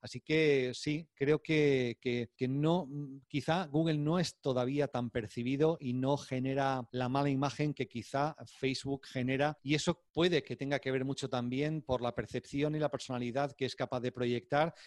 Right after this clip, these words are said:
por una parte, los dos emprendedores que, que generaron Google, como, eh, Sergey Brin, eh, y Larry Page, respecto a Mark Zuckerberg. Yo creo que Mark Zuckerberg nunca, eh, ha proyectado una imagen que genere tanta empatía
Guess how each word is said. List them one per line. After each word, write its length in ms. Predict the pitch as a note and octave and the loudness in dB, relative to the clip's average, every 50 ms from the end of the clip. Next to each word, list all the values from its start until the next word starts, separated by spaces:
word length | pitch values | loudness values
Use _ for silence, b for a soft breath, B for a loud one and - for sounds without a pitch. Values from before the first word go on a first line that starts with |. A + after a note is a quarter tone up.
| B B B - | B B B -8
por 100 | - B2 | -6 -4
una 180 | B2 C3+ C3 C3 | -2 -2 -2 -2
parte, 260 | - C#3+ B2+ - B2 | -2 -4 -2 -2 -6
los 160 | A2 A#2 A#2 | -4 -4 -4
dos 160 | A#2+ C3 - - | -4 -4 -4 -4
emprendedores 400 | C3 A#2+ B2+ B2+ B2+ B2 B2+ C3 | -6 -4 -4 -4 -2 -2 -2 -2
que, 500 | B2+ A#2 - _ - B2 A#2+ B2 B2 - | -4 -4 -6 _ -6 -4 -4 -4 -6 -8
que 160 | - B2 G#2+ | -8 -10 -10
generaron 560 | - C3 A#2 A2+ A#2+ B2 A#2+ B2+ B2 A#2 A#2 | -8 -8 -10 -8 -8 -6 -4 -4 -4 -4 -2
Google, 400 | A#2 C#3+ C#3+ C3 B2 A2 G#2 G2 | -2 -2 -2 -2 -4 -6 -6 -10
como, 420 | _ - G#2+ A2 A2 A2 G#2+ G2+ b b b b b b | _ -16 -14 -12 -10 -12 -12 -14 b b b b b b
eh, 100 | A#2 G2+ | -14 -14
Sergey 380 | - - A#2 A2 B2+ B2+ B2+ | -12 -10 -8 -4 -4 -4 -4
Brin, 400 | G#2+ A#2+ C#3+ C#3+ C3+ B2 A#2 A2 _ | -4 -4 -4 -4 -4 -4 -6 -10 _
eh, 360 | A2+ A2 G#2 G#2+ G#2 G#2 A2 - | -16 -14 -14 -12 -12 -14 -14 -14
y 100 | A2+ A2+ | -10 -6
Larry 260 | B2 B2+ A#2+ C3+ B2+ | -4 -4 -2 -4 -4
Page, 360 | - C#3+ D3 D3+ D3+ - - b b b b b b | 0 0 0 0 0 -4 -10 b b b b b b
respecto 480 | - C#3 C3+ A2+ - C#3+ C3+ - - D3 | -4 -4 -4 -2 -2 -4 -4 -2 -2 -2
a 80 | C#3 B2+ | -2 -2
Mark 240 | B2 C3 C3 B2+ | -2 -4 -6 -8
Zuckerberg. 600 | - - - C#3+ C#3+ - A2+ G#2 G#2 A2+ G#2 G2+ A2 | -10 -8 -8 -8 -6 -6 -10 -8 -8 -10 -10 -10 -8
Yo 100 | C3 B2+ | -8 -8
creo 160 | - C3 C#3+ | -6 -8 -8
que 140 | - - B2 | -8 -6 -8
Mark 240 | A#2+ B2+ C#3 B2+ - | -4 -4 -6 -6 -8
Zuckerberg 540 | - D3+ C#3+ - D3+ C#3 C#3 D3 D3 C3+ C3 | -12 -12 -6 -4 -2 0 0 0 0 0 -2
nunca, 480 | C#3 C#3+ D3 C3+ - C#3 C3+ C3 B2+ b b b b | -2 -2 -2 -2 -2 0 0 0 -2 b b b b
eh, 260 | - C3 B2+ B2 C3+ - | -10 -8 -6 -6 -8 -6
ha 220 | - D3 D3+ D3+ - | -2 -2 0 0 0
proyectado 720 | - D#3 D#3 D3 C#3+ C#3 - - - - D3+ C#3+ C3 B2+ | -2 -2 0 0 0 -2 -2 -4 -2 0 0 0 0 -2
una 180 | B2+ C3 C3+ C3+ | -4 -4 -4 -6
imagen 380 | C3 C3 C3 - - C#3+ C#3 | -4 -6 -6 -6 -6 -8 -8
que 100 | - - | -6 -8
genere 340 | B2+ - C3 B2 C3 C#3 C#3 | -8 -6 -6 -8 -4 -4 -4
tanta 320 | - - C#3 C#3 - D3+ C#3 | -4 -4 -6 -4 -4 -4 -4
empatía 680 | C3+ B2+ - - A#2 - - D#3 C#3+ C3 B2+ C3+ C3+ | -4 -6 -6 -6 -8 -6 -4 -4 -4 -2 -2 -4 -6